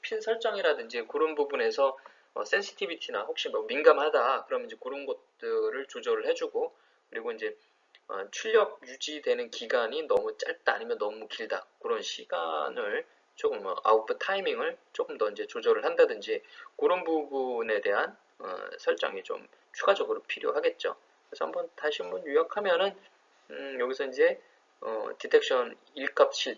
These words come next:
때 우리가 이제 움직임이 발생하면 디텍션 값이 일이다. 이 부분만 그 움직일 때, 어, 우리가 어떤 설정을 해주는 거죠. 침입자를 한다 그러면은, 어, 우리가, 어, 그때 우리가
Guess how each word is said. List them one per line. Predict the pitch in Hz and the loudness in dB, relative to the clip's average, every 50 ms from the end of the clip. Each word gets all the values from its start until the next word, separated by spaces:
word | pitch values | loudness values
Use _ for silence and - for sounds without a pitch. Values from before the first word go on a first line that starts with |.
| - _ | -4 _
때 | - 147 156 | 2 4 4
우리가 | 165 - 117 113 110 | 4 2 2 0 0
이제 | 107 101 104 101 | 0 0 0 0
움직임이 | 98 - 120 131 139 139 139 135 123 113 107 127 147 | 0 0 -2 -4 -2 0 0 0 0 0 -2 -2 -2
발생하면 | - - 147 143 - 131 110 101 101 123 | 0 -2 -2 -2 0 -2 -2 -2 -2 -6
디텍션 | - - - - 110 - - - - | -8 -4 -2 -2 -2 -2 -4 -6 -8
값이 | 110 - - - | -6 -6 -6 -6
일이다. | - - 113 113 113 - - - - _ _ - | -6 -8 -6 -4 -4 -2 -4 -4 -6 _ _ -4
이 | |
부분만 | 131 147 165 165 165 156 151 135 135 147 156 151 - - - - - - _ - | -4 -2 -2 -2 -2 -2 0 2 2 2 2 2 0 -8 -20 -20 -20 -18 _ 4
그 | - 143 | 6 8
움직일 | 147 139 123 135 156 160 165 - 175 165 165 - | 8 8 6 2 0 0 2 2 2 0 2 6
때, | - 143 123 131 165 180 - - _ _ _ _ | 8 10 10 10 8 6 4 0 _ _ _ _
어, | - 110 | -6 -4
우리가 | 110 107 104 101 107 117 110 101 113 - - _ _ | -4 -4 -4 -4 -4 0 2 2 2 0 -2 _ _
어떤 | - - - - 104 | -6 -4 -4 -6 -4
설정을 | 104 - - 165 - - 127 123 | -2 -4 -2 0 0 0 2 0
해주는 | 151 160 - 165 160 | 0 -2 -2 -4 -4
거죠. | 135 110 - - - - | -4 -6 -6 -8 -6 -4
침입자를 | - - 226 247 233 226 - - 196 185 175 170 165 165 | 0 2 2 2 2 0 0 4 6 6 8 6 6 4
한다 | 190 196 190 175 147 | 4 4 4 6 6
그러면은, | 147 151 147 147 147 156 180 185 185 - - - - - - _ _ _ _ _ - | 6 6 6 6 4 2 2 0 -2 -6 -16 -20 -20 -20 -20 _ _ _ _ _ -4
어, | 135 135 135 131 127 - | -2 0 0 0 0 0
우리가, | - 143 151 147 147 139 135 - - _ _ _ _ _ _ _ _ _ _ _ _ _ _ _ _ _ _ - - - _ _ _ _ | -2 -2 2 6 6 6 6 4 -2 _ _ _ _ _ _ _ _ _ _ _ _ _ _ _ _ _ _ -18 -18 -18 _ _ _ _
어, | - 123 117 113 110 110 110 110 110 107 - - _ _ _ - - | -4 -2 -2 0 0 0 0 0 -2 -4 -8 -18 _ _ _ -12 -10
그때 | - 143 - _ - 151 143 139 135 131 | -10 -10 6 _ 12 12 12 12 12 12
우리가 | 127 123 127 127 131 120 123 120 120 120 120 117 117 117 117 117 | 10 6 2 -2 0 2 4 6 6 6 6 6 4 4 2 0